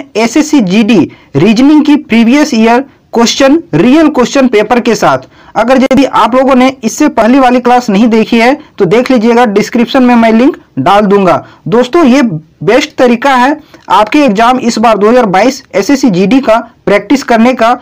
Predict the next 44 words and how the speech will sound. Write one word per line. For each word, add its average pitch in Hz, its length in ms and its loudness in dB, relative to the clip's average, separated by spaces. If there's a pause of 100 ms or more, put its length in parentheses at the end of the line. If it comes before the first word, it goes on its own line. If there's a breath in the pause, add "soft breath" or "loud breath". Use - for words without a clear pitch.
(300 loud breath)
इस 269 160 0
बार 254 200 2
के 262 120 -2
exam 240 320 0
के 277 120 0
pattern 247 380 0
में 254 80 2
आपको 220 240 0
पता 226 240 0
है 240 80 2
कि 240 120 -2
changes 214 400 0
हुए 220 180 0
हैं, 240 220 2 (380 loud breath)
ट्वेंटी 233 280 2
ट्वेंटी 247 360 0
का 262 120 0
सभी 240 260 0
सेक्शन 240 340 0
होगा, 240 280 2 (300 loud breath)
तो 302 100 2
आपको 262 540 0
इस 262 200 -2
बार 269 180 2
कोशिश 269 400 -2
करना 240 300 0
है 233 260 0 (300 soft breath)
कि 269 140 2
reasoning 247 480 2
में 139 220 -2 (260 soft breath)
ट्वेंटी 233 380 2 (200)
out 233 320 0
of 262 200 0 (100)
ट्वेंटी 214 480 0 (200)
score 262 360 -2
करना 208 320 0
है 160 200 0
किसी 247 280 -2
भी 254 100 2
हालत 226 360 0
में। 240 180 0
अगर 233 280 -2
आपको 214 240 0
selection 202 460 0